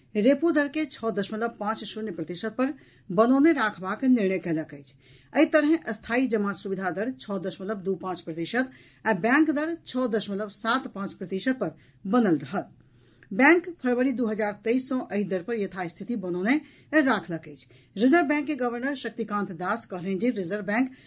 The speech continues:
बढ़ैत महंगाई के कम करबाक लेल प्रतिबद्ध अछि। रिजर्व बैंक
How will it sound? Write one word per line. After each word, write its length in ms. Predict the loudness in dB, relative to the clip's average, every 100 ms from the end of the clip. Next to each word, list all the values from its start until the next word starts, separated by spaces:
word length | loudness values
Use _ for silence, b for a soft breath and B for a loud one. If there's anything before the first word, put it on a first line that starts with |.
| B B
बढ़ैत 500 | 0 4 4 4 2
महंगाई 420 | 0 0 0 0
के 180 | 0 -2 0
कम 160 | 4 4
करबाक 400 | 4 -2 -2 0
लेल 180 | 2 2 -2
प्रतिबद्ध 400 | -4 -2 -2 -6
अछि। 460 | 0 2 2 0 -18 b b b b
रिजर्व 300 | 2 6 6 6
बैंक 240 | 4